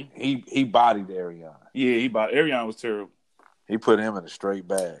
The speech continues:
Speaker 2: Didn't he forget
Speaker 1: London
Speaker 2: some
Speaker 1: B, London B's bars were trash. They were just better than dudes.
Speaker 2: Yeah, yeah. That's why, that's why I said the battle was trash.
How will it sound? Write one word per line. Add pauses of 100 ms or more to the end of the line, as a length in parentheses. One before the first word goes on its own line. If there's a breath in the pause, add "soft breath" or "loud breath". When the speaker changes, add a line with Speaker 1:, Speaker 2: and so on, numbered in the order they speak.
Speaker 2:
Didn't
he
forget
Speaker 1:
London
Speaker 2:
some
Speaker 1:
B,
London
B's
bars
were
trash. (340)
They
were
just
better
than
dudes.
Speaker 2:
Yeah,
yeah.
That's
why,
that's
why
I
said
the
battle
was
trash.